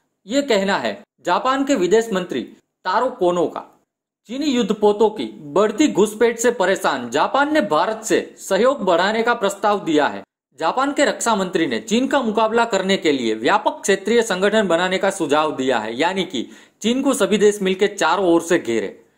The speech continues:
उन्होंने कहा कि रक्षा मंत्री होने के नाते मैं यह कहना चाहता हूं कि चीन सुरक्षा के लिए बड़ा खतरा बना हुआ है और चीन को रोकने के लिए भारत जापान के साथ आए।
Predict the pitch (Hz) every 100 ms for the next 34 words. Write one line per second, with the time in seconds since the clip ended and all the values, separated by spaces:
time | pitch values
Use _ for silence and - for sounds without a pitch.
0 | _ _ 185 214 269 285 202 196 196 120
1 | 131 - 269 247 240 262 202 196 214 220
2 | 175 156 180 165 175 202 190 175 220 226
3 | 165 165 185 156 135 107 98 - _ _
4 | - 247 285 202 208 214 240 220 170 185
5 | 165 143 202 226 180 185 180 151 151 143
6 | 131 131 104 101 - - 220 226 - -
7 | - _ _ 220 269 269 247 190 185 214
8 | 196 147 113 101 135 131 131 175 196 -
9 | - _ - 139 165 196 202 202 202 156
10 | 135 - 98